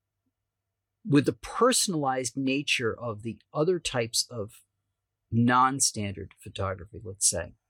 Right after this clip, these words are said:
like weddings or events and things like that, there may be some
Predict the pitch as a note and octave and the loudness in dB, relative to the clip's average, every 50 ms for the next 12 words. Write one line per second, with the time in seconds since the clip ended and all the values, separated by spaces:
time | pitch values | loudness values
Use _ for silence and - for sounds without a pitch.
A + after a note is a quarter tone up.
0 | _ _ _ _ _ _ _ _ _ _ _ _ _ _ _ _ _ _ _ _ | _ _ _ _ _ _ _ _ _ _ _ _ _ _ _ _ _ _ _ _
1 | _ _ _ _ _ _ _ _ _ _ _ _ _ _ _ _ _ _ _ _ | _ _ _ _ _ _ _ _ _ _ _ _ _ _ _ _ _ _ _ _
2 | _ _ _ _ _ _ - A2 G#2+ G#2 G2+ G2 - _ B2+ A2+ A#2 B2+ B2 A#2+ | _ _ _ _ _ _ 0 2 2 2 2 0 -6 _ -14 -6 0 0 2 2
3 | A#2+ A#2 A#2 A#2 A#2 A2 - - A#2 A2+ A2+ A2 G#2 G2+ B2 A2 G#2+ G2+ - - | 2 0 -2 -2 0 0 0 0 -2 -4 -4 -4 -4 -2 -4 -4 0 0 -2 -2
4 | G#2 F#2+ - G#2 G#2+ G2 G#2 A#2+ A2 G#2+ G2+ - - B2+ A2+ G2 F2+ D#2+ - - | -2 -6 -8 -10 -8 -8 -8 -8 -10 -10 -12 -8 -4 -4 -4 -2 -4 -8 -14 -18
5 | _ _ _ _ _ _ _ _ _ _ _ _ _ A#2 G2 C#3+ D3 C#3+ C#3 C#3+ | _ _ _ _ _ _ _ _ _ _ _ _ _ 0 4 4 4 6 4 4
6 | D3 D#3 E3 D#3 D#3+ D#3+ - - - C#3 B2 A#2+ A2+ | 4 4 4 2 2 2 2 4 4 4 2 0 -2